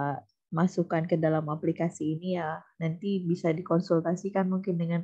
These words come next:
penyuluh pertanian di sekitarnya, atau mungkin ya petaninya bisa melihat lagi kenapa bisa tidak sehat, lihat lagi daunnya pakai apa namanya, aplikasi yang kemarin kita sudah coba buatkan. <clears throat> Ini kita lihat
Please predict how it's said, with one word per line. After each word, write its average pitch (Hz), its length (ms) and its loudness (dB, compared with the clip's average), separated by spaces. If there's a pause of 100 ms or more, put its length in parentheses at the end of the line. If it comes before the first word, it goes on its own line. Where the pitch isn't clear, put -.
penyuluh 170 320 2
pertanian 170 480 -4
di 165 80 -6
sekitarnya, 165 800 -4
atau 165 160 -2
mungkin 165 320 -6 (720)
ya 165 160 6
petaninya 175 480 2
bisa 196 320 4
melihat 170 480 6
lagi 196 320 2 (480)
kenapa 165 320 0
bisa 160 240 2
tidak 165 320 2
sehat, 196 400 4
lihat 170 160 2
lagi 175 240 2
daunnya 170 400 2
pakai 151 400 -10 (320)
apa 165 240 0
namanya, 185 400 4
aplikasi 170 480 0
yang 160 80 0
kemarin 160 320 2
kita 170 240 -4
sudah 165 400 -8
coba 151 480 -6 (800)
buatkan. 156 640 0 (960)
<clears throat> 170 640 6 (100)
Ini 247 380 8
kita 185 640 4
lihat 170 400 8